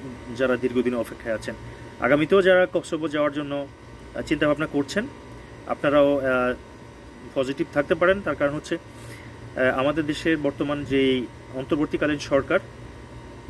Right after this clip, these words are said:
বা অন্তর্বর্তীকালীন সরকারের যিনি প্রধান, তিনি একজন পপুলার মানুষ, সারা পৃথিবীব্যাপী, আহ, ওনার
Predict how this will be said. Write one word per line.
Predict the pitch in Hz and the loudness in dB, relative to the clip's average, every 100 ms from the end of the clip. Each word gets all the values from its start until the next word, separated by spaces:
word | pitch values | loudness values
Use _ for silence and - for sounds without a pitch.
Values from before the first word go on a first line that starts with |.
| 117 | 0
বা | 120 131 | 2 4
অন্তর্বর্তীকালীন | 131 135 135 143 139 135 | 2 -2 -2 0 0 0
সরকারের | 139 135 143 135 | 0 0 0 0
যিনি | 135 139 - - | -2 -2 -4 0
প্রধান, | 135 139 196 - - - - - - - | 4 4 2 -4 -16 -18 -18 -18 -18 -6
তিনি | 151 143 | -2 0
একজন | 143 143 139 | 0 0 2
পপুলার | 139 147 143 | 2 4 2
মানুষ, | 135 135 170 - | 2 -2 -4 -2
সারা | 135 | 0
পৃথিবীব্যাপী, | 139 151 143 151 147 135 131 123 139 143 | 0 -2 -2 2 2 0 0 0 0 -2
আহ, | - - - - - 117 120 117 131 | -4 -18 -18 -16 -2 4 4 4 0
ওনার | 131 127 | 0 0